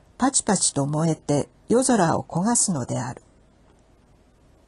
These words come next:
宮中に長く馴染んでいる人にも、初めて宮中へ入った人にも、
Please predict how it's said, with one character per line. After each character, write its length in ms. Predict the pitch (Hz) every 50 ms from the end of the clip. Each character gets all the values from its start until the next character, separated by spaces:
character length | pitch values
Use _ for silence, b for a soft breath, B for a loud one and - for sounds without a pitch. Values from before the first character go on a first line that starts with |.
| _ b b b b b b b b b b b b b b b b - - -
宮 160 | 294 302 269
中 240 | - - - 202 185
に 240 | 160 156 156 160
長 300 | 165 196 226 240 226 190
く 140 | - - 147
馴 280 | 147 147 165 170 - 233
染 140 | 254 233 190
ん 20 |
で 100 | 165 156
い 120 | 147 143
る 120 | - 143 147
人 280 | - - - 165 160
に 120 | 151 147 135
も、 220 | 135 131 123 143 - _ b b b b b b b b b b
初 300 | - - 190 190 208 214
め 140 | 202 175 170
て 180 | - 160 147 -
宮 220 | - 226 220 208
中 300 | 190 - - 160 160 156
へ 120 | 151 143
入 220 | 143 143 190 220 208
っ 80 | - - _
た 120 | - - 139
人 320 | 127 - - - 165 156
に 120 | 147 143 139
も、 200 | 135 123 143